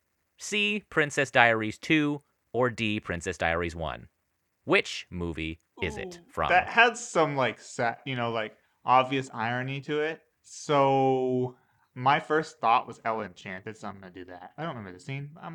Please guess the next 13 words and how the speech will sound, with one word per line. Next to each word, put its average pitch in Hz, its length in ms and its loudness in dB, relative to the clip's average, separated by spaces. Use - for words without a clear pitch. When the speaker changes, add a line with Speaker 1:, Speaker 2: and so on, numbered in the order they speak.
Speaker 2:
gonna - 20 -10
do 175 60 -6
it. 175 40 -16
Speaker 1:
All 147 140 0
right, 220 280 2
E 160 200 -6
E. 196 320 -6
Uh, 156 320 8
Jace, 220 420 -2
what 320 120 -2
is 214 120 -2
your 233 100 -6
guess? - 480 -2